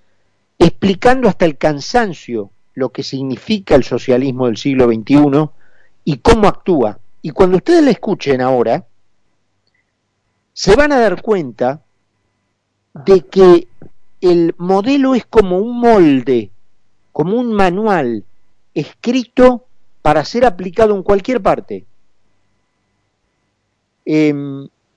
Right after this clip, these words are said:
ustedes se van a sentir muy identificados con lo que Azabache dice en este audio que van a escuchar. Presten particular atención, yo no podía creer, ¿no?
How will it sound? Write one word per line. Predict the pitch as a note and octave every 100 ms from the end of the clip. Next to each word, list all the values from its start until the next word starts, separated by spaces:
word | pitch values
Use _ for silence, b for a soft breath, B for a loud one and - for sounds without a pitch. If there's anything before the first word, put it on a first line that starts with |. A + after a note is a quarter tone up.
| _ _
ustedes | - - B3 C4
se | -
van | G3 A#3
a | G#3
sentir | - E3 - A#3 G#3+ -
muy | E3+ D#4 D4
identificados | E3 C#3+ C3+ B2+ C#3 D#3 D3+ C3
con | - C3+
lo | B2+
que | - C3+
Azabache | B2+ C#3 C#3 E3+ - - C3 A#2+ _ _ _ _ _ _
dice | B2 E3+ F3+ - D3+ D3
en | C#3
este | D3+ - D#3
audio | D#3 D#3+ C#3+
que | A#2+
van | C#3+
a | C3
escuchar. | - A2+ B2 G#2+ - - - - - -
Presten | A4+ C4 - B3+ A#3+ - _
particular | - E3 F3+ C#3 F#3 G#3 A#3
atención, | G3 E3 D3+ - G#3+ A#3 A3 _ _ _ _ _ _ _ _ _ _ _ _ _ _ _ _ _ _ _ _ _ -
yo | F#3
no | A3
podía | D#3+ D#3+ D#3+
creer, | B2+ D3 B2+
¿no? | A#2 C3 E3